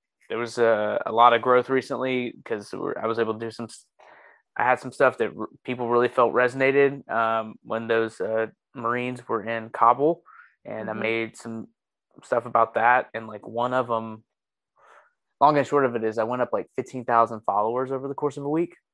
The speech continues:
Speaker 2: Whoa, snap, son.
Speaker 1: Yeah, like, five thousand in a day, something like that.
Speaker 2: Whoa.
Speaker 1: And it, it, it,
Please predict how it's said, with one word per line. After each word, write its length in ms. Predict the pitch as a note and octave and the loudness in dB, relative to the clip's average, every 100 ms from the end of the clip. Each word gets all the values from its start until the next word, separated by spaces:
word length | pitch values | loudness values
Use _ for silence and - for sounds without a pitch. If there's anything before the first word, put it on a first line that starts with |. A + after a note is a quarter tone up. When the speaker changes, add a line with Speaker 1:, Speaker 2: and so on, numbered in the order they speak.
| _ _ _ | _ _ _
Speaker 2:
Whoa, 840 | - D#4+ E4 D#4+ D4+ C#4+ C4 B3 G#3+ | 4 6 8 10 10 8 8 6 2
snap, 520 | G3 - C4 C4 - - | -2 -4 2 2 2 -4
son. 360 | - G3 G#3+ B3 | -8 -4 -2 0
Speaker 1:
Yeah, 260 | A#2+ A2 - | 0 -2 -4
like, 160 | A2+ - | -6 0
five 260 | A#2 A#2 A#2 | 2 2 2
thousand 320 | A#2 A#2+ A#2+ | 0 0 -2
in 60 | A#2 | -8
a 80 | A2 | -6
day, 260 | G#2+ A2+ | -6 -6
something 180 | A#2 A2+ | -6 -10
like 140 | B2 A#2+ | -10 -4
that. 260 | B2+ C3 _ _ - | -2 -2 _ _ -8
Speaker 2:
Whoa. 640 | C#4 D4 C4 G#3+ F3 F3+ _ | -4 -2 -4 -4 -8 -12 _
Speaker 1:
And 120 | A#2+ | 0
it, 180 | B2+ - | 0 0
it, 240 | D3 B2 - | -4 -4 -4
it, 220 | B2+ | -2